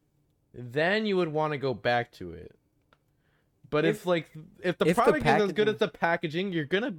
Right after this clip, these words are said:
Speaker 1: you're not gonna be as skeptical as you were before. But it's like, if you, if you order it to deliver,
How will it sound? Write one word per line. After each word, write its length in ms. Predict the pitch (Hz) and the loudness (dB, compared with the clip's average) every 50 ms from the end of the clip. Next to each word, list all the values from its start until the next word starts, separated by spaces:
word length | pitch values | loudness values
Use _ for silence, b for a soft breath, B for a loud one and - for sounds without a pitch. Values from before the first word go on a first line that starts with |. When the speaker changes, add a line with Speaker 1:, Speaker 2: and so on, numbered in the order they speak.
| 151 | -10
Speaker 1:
you're 140 | - 147 156 | -8 -6 -4
not 200 | 160 185 220 240 | -2 -2 -2 -2
gonna 140 | - 208 185 | -2 -6 -6
be 260 | 165 156 160 151 - - | -6 -6 -8 -8 -6 -4
as 280 | 110 113 110 120 131 | -4 -2 -2 -2 -4
skeptical 520 | - - - 160 151 - - - - 165 147 | -6 -4 -4 -4 -2 -2 -6 -4 -2 -2 -2
as 120 | 143 131 | -2 -2
you 80 | 139 135 | -2 -2
were 80 | 143 | -2
before. 640 | 127 120 120 - - - 139 123 113 101 98 98 b b b b b b b b b b b b _ | -2 -4 -6 -8 -6 -6 -4 -2 -2 -2 -4 -6 b b b b b b b b b b b b _
But 120 | - 165 160 | -2 0 0
it's 180 | 170 160 - | 0 -2 0
like, 260 | 185 175 160 - - - _ _ _ _ _ _ _ _ _ _ _ _ _ _ _ | 0 0 0 -2 -6 -14 _ _ _ _ _ _ _ _ _ _ _ _ _ _ _
if 260 | 180 170 - - - | -2 -2 -2 -2 -2
you, 220 | 208 233 247 240 | 0 0 0 2
if 220 | 208 190 170 - - | 0 0 0 2 0
you 100 | 254 247 | 0 2
order 400 | 196 156 156 170 175 180 180 190 | 2 2 2 2 2 2 2 2
it 200 | 190 185 - _ | 0 -2 -6 _
to 100 | - 170 | -6 -2
deliver, 580 | 139 135 120 117 120 139 160 208 254 294 269 | 0 0 2 2 2 0 0 0 -2 -2 -2